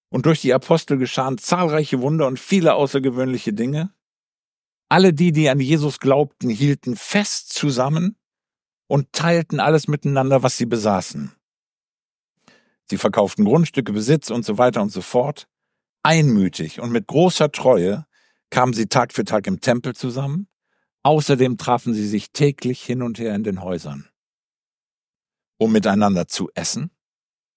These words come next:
das Mahl zu feiern, und ihre Zusammenkünfte waren von überschwänglicher Freude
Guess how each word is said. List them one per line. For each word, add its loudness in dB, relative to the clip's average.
das 0
Mahl 4
zu -6
feiern, -6
und -2
ihre 2
Zusammenkünfte -2
waren 0
von -4
überschwänglicher 2
Freude -4